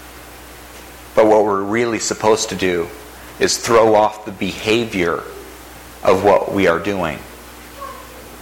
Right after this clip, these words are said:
and put on the robe of righteousness. See, our initial reaction is say, "I'm not worthy,"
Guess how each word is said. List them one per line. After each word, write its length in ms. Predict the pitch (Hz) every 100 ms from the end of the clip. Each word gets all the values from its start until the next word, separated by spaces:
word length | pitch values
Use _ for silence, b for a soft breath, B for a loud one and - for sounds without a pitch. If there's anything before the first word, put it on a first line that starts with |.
| - - - 101
and 160 | 95
put 160 | - 107
on 240 | 92 95
the 80 | 90
robe 240 | 90 90 85
of 100 | 87
righteousness. 800 | 80 - - - - - - - - - - - - - - - - - - - - - - - - - - - - - - -
See, 240 | - 123
our 280 | 113 123 120
initial 440 | 120 135 - 131
reaction 640 | 117 113 117 120 - 120 104
is 100 | 95
say, 300 | 110 107 -
"I'm 300 | 107 107 113
not 240 | 104 -
worthy," 540 | 107 110 110 98 85